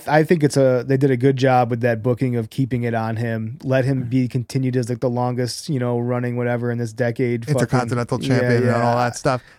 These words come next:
Speaker 1: I think that's, and dude, I loved his entrance. His entrance wasn't, like, no thrills, no bullshit. Like, here's the badass motherfucker that he is.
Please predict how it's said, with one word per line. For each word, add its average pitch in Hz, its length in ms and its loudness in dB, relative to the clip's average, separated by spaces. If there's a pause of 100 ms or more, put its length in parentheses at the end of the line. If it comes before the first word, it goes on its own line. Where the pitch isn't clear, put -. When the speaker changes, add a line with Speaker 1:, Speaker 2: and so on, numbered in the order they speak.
(120)
Speaker 1:
I 139 100 0
think 156 220 0
that's, 165 160 0
and 165 180 0
dude, 208 120 4
I 131 80 4
loved 143 260 4
his 131 160 2
entrance. 151 400 2
His 123 160 2
entrance 143 360 0
wasn't, 147 280 2
like, 123 180 -2
no 131 220 0
thrills, 156 480 2
no 147 160 4
bullshit. 143 720 2
Like, 117 180 0
here's 147 280 2
the 143 100 0
badass 147 580 2
motherfucker 147 560 0
that 143 140 2
he 131 160 2
is. 160 320 2